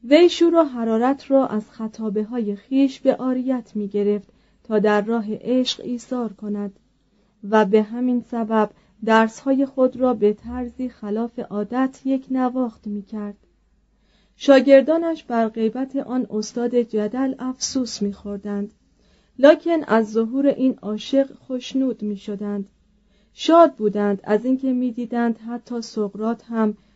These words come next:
قادر به ارتکاب گناه است. راضی بودند از اینکه در عوض آن نبردهای منطقی از دست رفته، اینک با ترنم غزل‌هایی که وی سروده بود،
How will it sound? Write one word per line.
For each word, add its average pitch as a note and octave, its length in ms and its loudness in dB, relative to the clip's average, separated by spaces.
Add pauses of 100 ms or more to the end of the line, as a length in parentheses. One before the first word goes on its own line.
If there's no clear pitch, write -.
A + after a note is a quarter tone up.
(160)
قادر A#3 360 2
به C4+ 340 0
ارتکاب B3+ 680 -4
گناه B3+ 480 -2
است. G3+ 220 -12 (880)
راضی C4+ 380 6
بودند D#4 560 2
از A3+ 240 0
اینکه C#4 380 2
در G#3+ 240 2
عوض A#3 420 -2
آن B3 360 -2
نبردهای G#3 800 -4
منطقی G#3 680 -2
از G#3 260 -4 (120)
دست G#3 340 -10
رفته، A#3+ 520 2 (420)
اینک A#3+ 440 4
با A3 200 0
ترنم A3 680 -2
غزل‌هایی G#3 720 -6
که G#3+ 340 0 (280)
وی B3 200 6
سروده A3 520 0
بود، C#4+ 300 2